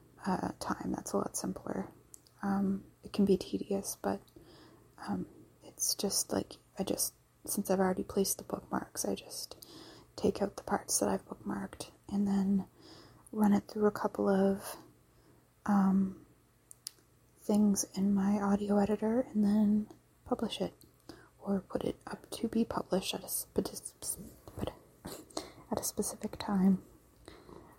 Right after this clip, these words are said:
Um, it's so strange that I'm sleepy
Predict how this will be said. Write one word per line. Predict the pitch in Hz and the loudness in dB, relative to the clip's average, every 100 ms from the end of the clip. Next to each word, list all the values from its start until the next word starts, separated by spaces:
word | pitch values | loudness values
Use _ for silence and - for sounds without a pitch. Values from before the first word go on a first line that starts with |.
| - - - | -20 -8 2
Um, | 208 202 208 202 214 - - - - - - - - - _ _ - - - - - - _ _ _ - - - - _ _ | 6 6 6 4 0 -10 -20 -20 -20 -20 -20 -18 -18 -18 _ _ -20 -20 -20 -20 -20 -20 _ _ _ -16 -16 -20 -20 _ _
it's | - - | -10 -4
so | - 226 | -2 -2
strange | - - 208 202 202 190 - | -4 2 6 8 8 4 2
that | 196 | 2
I'm | 185 185 185 - - - - _ _ - - - - - | 4 4 2 0 -18 -20 -20 _ _ -20 -20 -20 -20 -10
sleepy | - - 208 208 - 202 185 | -6 4 6 6 6 4 4